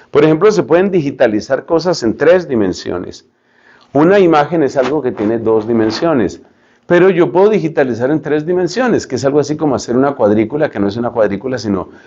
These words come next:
como volver cubitos, ¿no? Como si yo cortara así, eh, en las tres dimensiones y digo, "Este cubito es de este color", y así. Y así se pueden mandar instrucciones en tres dimensiones.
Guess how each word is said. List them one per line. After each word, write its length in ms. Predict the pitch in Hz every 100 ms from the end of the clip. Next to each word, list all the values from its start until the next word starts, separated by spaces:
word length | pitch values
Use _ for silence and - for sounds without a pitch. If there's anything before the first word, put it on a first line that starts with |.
| _
como 260 | 127 131 104
volver 340 | 110 120 135
cubitos, 500 | 160 147 120 92 101
¿no? 220 | 165 233 - _ - - _ _
Como 240 | 135 127
si 140 | 110 113
yo 180 | 135 139
cortara 640 | 147 - 135 131 233 - _ _ _ _
así, 540 | 107 - 120 147 - - -
eh, 240 | 117 113
en 240 | - 113 104
las 180 | 101 -
tres 200 | 117 120
dimensiones 600 | 156 120 117 117 127 120
y 60 |
digo, 200 | 120 110
"Este 220 | 113 151
cubito 360 | - 110 107 120
es 100 | 101
de 80 | 101
este 180 | - 104
color", 320 | 95 101 101
y 60 | 101
así. 320 | - - - _ _ _ - _ _
Y 60 | 139
así 220 | 139 160
se 120 | 175
pueden 240 | 180 220 214
mandar 640 | 156 131 160 170 202 - _ _ _ _ _ _ _ _ _ _
instrucciones 720 | 139 139 127 110 143 147 165
en 120 | 143
tres 220 | 117 131 135
dimensiones. 680 | 170 170 226 220 123 -